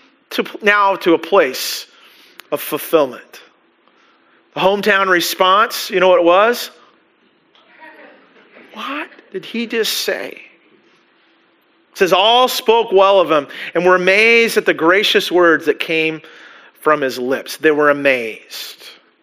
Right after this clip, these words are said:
Gracious words. Gracious words were in his manner and speech that he was speaking with the grace of God. And that's the character and nature of Jesus. He didn't come in there cocky and go, "That's me."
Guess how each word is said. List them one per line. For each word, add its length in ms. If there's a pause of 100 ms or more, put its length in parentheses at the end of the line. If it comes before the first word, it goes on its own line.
(260)
Gracious 680
words. 300
Gracious 560
words 420 (300)
were 200 (260)
in 80
his 120
manner 420
and 100
speech 680
that 220
he 300
was 120
speaking 480
with 80
the 60
grace 320
of 60
God. 240
And 80
that's 180
the 80
character 440
and 60
nature 280
of 80
Jesus. 320
He 80
didn't 180
come 180
in 80
there 140
cocky 440
and 80
go, 100
"That's 340
me." 420